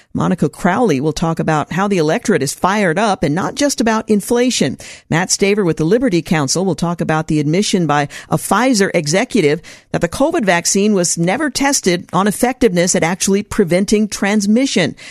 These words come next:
And Mark Moreno, his book, The Great Reset, Global Elites and the Permanent Lockdown, among other things on this week's Christian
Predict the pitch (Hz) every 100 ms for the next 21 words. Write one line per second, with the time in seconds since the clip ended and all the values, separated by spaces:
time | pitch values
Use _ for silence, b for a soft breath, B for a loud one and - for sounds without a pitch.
0 | B B B 190 226 214 170 190 214 170
1 | 170 208 196 143 - B B 165 185 156
2 | 196 226 - - 131 135 180 160 175 214
3 | - 143 - _ _ - 160 180 175 160
4 | 180 240 - - 151 185 - 170 165 165
5 | 156 160 - 139 127 - B B B B
6 | - 147 151 151 - 294 302 202 175 208
7 | - 170 196 214 190 220 - 151 - -
8 | - 156 - 139 151